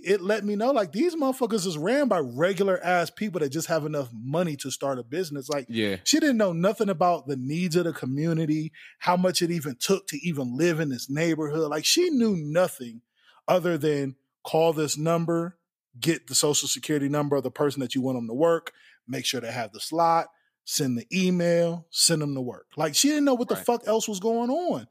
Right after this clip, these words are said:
Speaker 1: So it just, like, baffled my mind to think that somebody's whole livelihood was in this lady's hands, and she literally knew very little to nothing about her business.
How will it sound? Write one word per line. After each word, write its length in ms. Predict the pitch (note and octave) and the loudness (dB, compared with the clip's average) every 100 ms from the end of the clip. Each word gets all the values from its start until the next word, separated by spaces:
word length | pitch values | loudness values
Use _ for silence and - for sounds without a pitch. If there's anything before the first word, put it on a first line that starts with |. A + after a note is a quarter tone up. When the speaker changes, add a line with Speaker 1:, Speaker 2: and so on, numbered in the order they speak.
| - - - | -20 -18 -2
Speaker 1:
So 200 | B3+ C4 | 0 2
it 60 | |
just, 200 | B3 B3 | 0 0
like, 340 | A#3+ G#3+ C#3+ B2+ | 0 0 -4 -2
baffled 440 | F3 G3+ G3+ F#3+ | 2 2 2 -2
my 140 | E3+ D#3+ | 0 -2
mind 340 | D#3+ E3 D#3 | -2 -4 -4
to 100 | D#3 | -8
think 340 | - D#3+ C3 | -6 -6 -4
that 260 | C#3 B2+ - _ _ _ _ - _ - - - | -8 -8 -10 _ _ _ _ -14 _ -20 -20 -2
somebody's 440 | A#3 C#4 B3+ F3+ | 2 4 4 2
whole 280 | - F3 F#3 | 0 2 4
livelihood 680 | E3 E3 D#3+ C#3+ C#3 D3 B2+ | 4 2 2 0 0 0 0
was 140 | B2+ | -4
in 120 | C#3+ | -2
this 140 | C#3+ A#2+ | -4 -2
lady's 320 | C3 A#2+ A2+ | -2 -2 -4
hands, 280 | C#3 C3 B2 | -4 -4 -4
and 80 | A#2 | -2
she 180 | F#3+ | 2
literally 560 | F#3+ D#3 D#3+ E3 D3+ C#3+ | 2 2 2 2 2 2
knew 240 | C#3+ C#3 | 0 -2
very 360 | A#2+ C#3+ D#3 D3 | 0 2 2 2
little 340 | C3 D3 C3 A#2+ | 2 2 0 -4
to 140 | - | -4
nothing 400 | B2 C3+ C3+ B2+ | -2 -2 -2 -6
about 260 | A2+ A2 G2 | -8 -10 -10
her 120 | G#2 | -12
business. 520 | G2+ G2+ - - - | -12 -16 -16 -20 -20